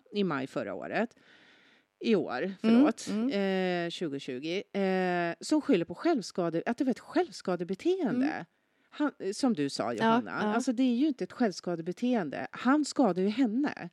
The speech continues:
Speaker 2: Precis.
Speaker 1: Och det är också en sån här skillnad på kvinnor och män. Kvinnor eller tjejer som mår dåligt skär ju sig själva eller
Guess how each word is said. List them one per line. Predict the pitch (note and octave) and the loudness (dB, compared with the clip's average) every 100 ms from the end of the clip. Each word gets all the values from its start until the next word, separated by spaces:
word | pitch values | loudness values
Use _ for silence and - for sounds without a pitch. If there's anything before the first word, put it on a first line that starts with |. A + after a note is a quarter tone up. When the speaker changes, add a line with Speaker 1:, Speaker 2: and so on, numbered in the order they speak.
| _ | _
Speaker 2:
Precis. | A#3+ A#3 A3 F3 A3 | -2 4 4 2 0
Speaker 1:
Och | A#3 | 2
det | |
är | C4+ | 4
också | A#3+ - | 2 0
en | G4+ | 0
sån | - | 2
här | D#3 | -2
skillnad | C#3 - C#3+ A#2 A#2+ - | -2 -4 -4 -4 -10 -12
på | C#3 _ | -14 _
kvinnor | - F#3 C3 A#2 | -4 -2 -2 -4
och | A#2+ A#2+ | -6 -6
män. | B1 C3 G3+ G3+ | -6 -4 -4 -4
Kvinnor | - A#3+ G#3 A3+ F4 D#4 | 0 2 2 2 2 2
eller | B3+ | 0
tjejer | A#3 - F3 D3 F3+ | -2 0 0 0 -6
som | - G3+ | -4 -4
mår | F#3+ | 0
dåligt | F#3 D3 D3 D3+ _ - - _ - | 0 0 -2 -4 _ -20 -20 _ -20
skär | - G#3+ D3 C#3+ | -10 -4 -2 -4
ju | D3 D3+ | -6 -6
sig | D#3 | -10
själva | - E3+ D#3+ D3+ D#3 | -6 -6 -6 -6 -6
eller | D#3+ D#3 | -4 -6